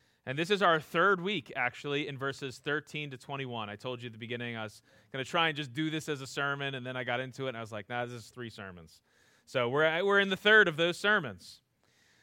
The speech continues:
So listen as I read. You guys there?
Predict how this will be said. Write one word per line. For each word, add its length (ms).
So 140
listen 280
as 140
I 60
read. 260
You 80
guys 220
there? 260